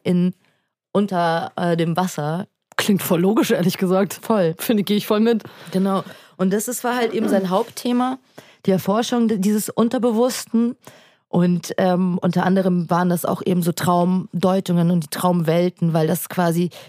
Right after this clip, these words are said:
Speaker 1: in seinen Augen der Ausdruck des Unter-, des Unterbewussten, äh, war oder ist. Und das war für die Surrealisten halt, äh,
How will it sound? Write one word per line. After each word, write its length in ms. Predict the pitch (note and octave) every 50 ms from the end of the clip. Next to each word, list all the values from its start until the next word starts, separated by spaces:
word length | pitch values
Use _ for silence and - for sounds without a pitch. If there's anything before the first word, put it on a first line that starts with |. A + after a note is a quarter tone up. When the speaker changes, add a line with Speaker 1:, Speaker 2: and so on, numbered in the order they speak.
| - -
Speaker 1:
in 200 | - F3 D#3+ D#3+
seinen 180 | D#3+ D#3+ E3+
Augen 320 | - F#3 E3+ F3 F3+ F3+ E3
der 140 | D#3+ -
Ausdruck 400 | - F#3 G3+ F#3+ - - E3+ D#3 -
des 140 | E3 D3+ -
Unter-, 320 | D#3+ D3 - - - - - _ _ _ _ -
des 200 | - D#3+ - -
Unterbewussten, 720 | E3 D#3 - D#3+ C#3+ D3 C#3 C#3+ D3+ - - - - C#3
äh, 160 | C#3 - - - - _ _ _ _ _ _
war 520 | - - C#3+ D3+ C#3 C3+ C3+ C3 C#3 - -
oder 220 | E3 D3 C#3+ -
ist. 400 | - D#3 C#3 - - - - - _ _ _ _ _ _ _ _ _ _ _ _ _ _ _ _ _ _ _ _ - -
Und 60 | F#3+ F3+
das 100 | G3 E3+
war 100 | F3+ E3
für 100 | F3 F3
die 80 | D#3+ D3+
Surrealisten 880 | D3 E3+ E3 E3+ D3 D#3+ F#3 G3+ G3 - - - E3 D#3 E3+ G3 G3 -
halt, 320 | D#3+ D#3 D#3+ D#3+ - -
äh, 320 | - F3 E3+ C#3+ A#2 -